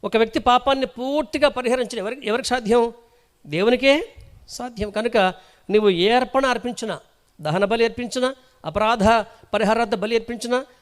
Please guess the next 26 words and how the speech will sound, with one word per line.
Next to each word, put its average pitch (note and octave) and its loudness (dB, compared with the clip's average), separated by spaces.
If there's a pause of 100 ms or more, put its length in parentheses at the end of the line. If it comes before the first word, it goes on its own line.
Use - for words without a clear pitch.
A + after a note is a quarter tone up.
సమాధాన A#3 0
బలి A#3 2
అర్పించినా B3 -2
కూడా F3+ 0 (260)
నీ F#3+ -2
హృదయం A3 2
మారడం A#3 2
లేదు. F3 2 (760)
ఆ G#3 2
రోజుల్లో C4+ 2
కూడా G3+ 0 (340)
పై B3 2
పైకి C4 4
వారు A3 2
బలులు G3+ 0
అర్పించారు, G3 -4
కానీ E3 -4 (340)
హృదయాన్ని, F#3 0 (300)
వారు D#3+ 0
హృదయంలో G#3 2
మార్పు F3+ 0
లేని F3 -2
వారుగా E3 0
ఉన్నారు. D3 -4
చదువుకుందాం B3+ 2
రండి, A#3 0